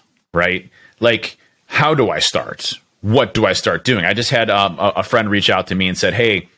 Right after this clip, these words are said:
you know, he wants to start on the, the whole fitness journey." And, uh, he had asked me, "Hey, should I, should I start taking testosterone?" And I'm like,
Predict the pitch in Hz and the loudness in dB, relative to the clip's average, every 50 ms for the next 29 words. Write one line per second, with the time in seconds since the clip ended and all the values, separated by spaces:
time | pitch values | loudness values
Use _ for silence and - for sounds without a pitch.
0 | _ _ _ _ _ _ _ _ _ _ _ - - - - 107 101 95 110 113 | _ _ _ _ _ _ _ _ _ _ _ -20 -10 -4 -2 0 2 2 2 2
1 | 113 107 107 - 95 - - 107 104 101 98 101 98 92 92 90 - - - - | 2 0 0 -2 -4 0 2 2 2 2 2 2 2 0 0 0 -4 -8 -20 -20
2 | - - - - - - 113 107 98 - 147 143 - 131 120 - - 110 107 101 | -20 -20 -20 -10 -2 0 2 2 2 2 0 0 0 0 -2 0 0 0 2 2
3 | 92 92 90 87 85 - _ _ _ _ _ _ _ - 101 98 101 101 95 95 | 0 0 -2 -4 -6 -10 _ _ _ _ _ _ _ -4 -2 -2 -2 -2 -2 -2
4 | 113 117 113 113 110 107 - 110 110 98 95 117 113 101 - - 110 104 101 - | 0 0 2 2 2 0 0 0 -2 0 0 0 0 0 0 2 2 0 0 -2
5 | - - - 110 101 95 - - 127 113 - - - 117 104 - 101 98 - 107 | -4 -4 -2 -2 -2 0 0 0 0 0 0 -2 -4 -4 -2 -2 -4 -6 -4 -2
6 | - 170 160 160 156 - - 85 73 58 - - _ _ _ _ _ _ _ _ | 0 2 2 0 0 -2 -4 -4 -6 -6 -8 -16 _ _ _ _ _ _ _ _
7 | _ _ _ _ _ - - 123 131 127 131 123 117 110 - | _ _ _ _ _ -4 -2 0 0 2 2 2 0 0 -2